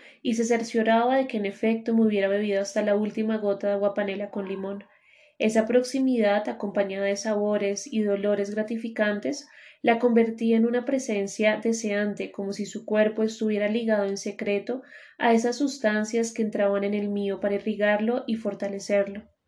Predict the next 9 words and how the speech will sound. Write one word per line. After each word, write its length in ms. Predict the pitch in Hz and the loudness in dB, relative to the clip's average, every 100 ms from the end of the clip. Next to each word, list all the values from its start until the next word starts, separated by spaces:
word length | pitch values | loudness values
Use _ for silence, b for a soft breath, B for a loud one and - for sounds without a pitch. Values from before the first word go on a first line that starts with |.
| _ _ _ _ _ _ | _ _ _ _ _ _
Los 300 | 226 214 208 | -2 0 -2
jugos, 640 | - 226 226 208 208 202 - | 0 4 4 4 0 -2 -4
el 140 | 220 | -2
aceite, 680 | 208 208 220 208 214 214 202 | -2 -2 -2 0 0 -2 -2
las 200 | 202 202 | -2 -2
hierbas 640 | 196 214 220 214 214 214 220 | 0 4 4 4 2 0 0
y 60 | |
las 200 | 220 214 | -2 -2
especies 760 | 214 - - 214 214 240 254 - | -4 -6 -2 -2 0 -2 -4 -8